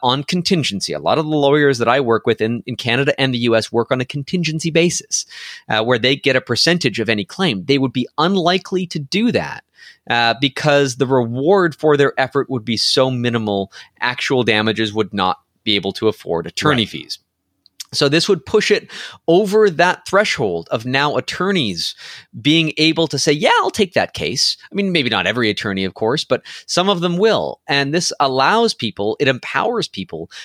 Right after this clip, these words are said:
Speaker 1: to say that, "Okay, well, yeah, s-, shame on me. I didn't register my copyright. I'm gonna go do that right now, especially because I can get a reward from this of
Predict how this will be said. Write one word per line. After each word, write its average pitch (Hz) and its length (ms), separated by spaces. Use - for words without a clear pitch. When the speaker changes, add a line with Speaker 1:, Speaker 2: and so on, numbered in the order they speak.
Speaker 1:
to 139 80
say 151 220
that, 135 240
"Okay, 110 280
well, 110 500
yeah, 147 200
s-, - 180
shame 208 300
on 208 120
me. 127 240
I 127 120
didn't 143 180
register 160 320
my 156 120
copyright. 120 500
I'm 127 100
gonna 165 160
go 175 100
do 160 140
that 147 220
right 135 180
now, 117 460
especially 160 480
because 139 320
I 139 100
can 139 200
get 131 240
a 120 140
reward 117 760
from 104 300
this 170 580
of 117 360